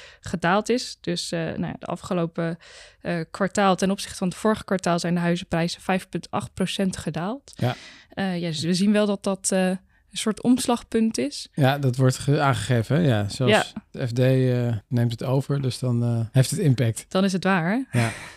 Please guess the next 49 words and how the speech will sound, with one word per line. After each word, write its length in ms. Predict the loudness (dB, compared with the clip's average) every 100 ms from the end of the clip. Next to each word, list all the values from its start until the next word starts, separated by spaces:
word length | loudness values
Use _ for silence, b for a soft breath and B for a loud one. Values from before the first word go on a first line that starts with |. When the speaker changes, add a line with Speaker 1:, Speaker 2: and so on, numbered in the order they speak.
| _ _ B B B B B
Speaker 1:
Ja, 180 | 2 4
dus 180 | 2
er 160 | 4 4
is 100 | 6
nog 120 | 4
steeds 220 | 4 4
wel 140 | 4 2
een 60 |
tekort 300 | 0 -2 0
aan 120 | 0 0
huizen. 460 | 0 0 -4 -8 _ B B B
Eh, 100 | -8
dus 180 | -6 0
makelaars 440 | 2 2 0 -2 -2
moeten 200 | -2 -2
ook 60 |
nog 120 | -2
steeds 180 | -2 -4
nee 220 | -2 -2
verkopen. 500 | -4 -2 -2 -2 -8 -12 B B B
Eh, 220 | -2 0
maar 160 | 0 0
ja, 100 | 0
de 140 | -2
rente 280 | 0 0 0
is 80 | -2
weer 120 | -2
wat 160 | -4 -6
gestegen, 540 | -4 -2 -2 -4 -6
dus 260 | -6 -10 -12
dat 340 | -10 -10 -12 -8
zie 180 | 0 2
je 60 |
dus 160 | 0 -2
nu 120 | -4
terug, 280 | -2 -4 0
Speaker 2:
Dat 120 | 2
ga 100 | 4
je 60 | 6
Speaker 1:
eh, 60 |
Speaker 2:
nu 60 | 6
merken, 320 | 6 4 0
ja. 60 | 0
Speaker 1:
eindelijk 280 | 2 0 -2
in 100 | -4
die, 180 | -4 -4
eh, 80 |
huizenprijzen 600 | -4 -4 -6 -8 -8 -8 -12
ook. 220 | -14